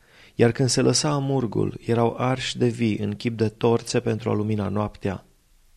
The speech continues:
Nero își oferise parcurile sale pentru aceste spectacole. El organiza chiar jocuri de circ, la care lua parte ca vizitiu,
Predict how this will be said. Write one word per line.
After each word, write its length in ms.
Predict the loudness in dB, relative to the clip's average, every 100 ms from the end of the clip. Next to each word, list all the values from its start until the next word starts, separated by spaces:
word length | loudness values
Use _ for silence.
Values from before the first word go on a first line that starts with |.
| _ _ _ _ _ _ _ _ -20 -20 _ _ _
Nero 460 | 4 4 6 4 4
își 200 | 2 0
oferise 460 | 2 2 2 0
parcurile 640 | 2 2 2 2 2 4
sale 360 | 2 0 0 0
pentru 280 | 0 -2 -2
aceste 340 | -2 -4 -4
spectacole. 800 | -6 -4 -4 -2 -2 0 0 -2 -14 _ _ _ -20 -20 _
El 300 | 6 6 6 4
organiza 540 | 2 4 2 2 0
chiar 220 | 2 0
jocuri 420 | 2 0 2 0
de 100 | 2
circ, 420 | -2 2 0 0 -4
la 180 | -2
care 200 | 0 2
lua 200 | 4 2
parte 380 | 2 0 0 -2
ca 140 | -2 -2
vizitiu, 640 | 0 -2 -2 0 0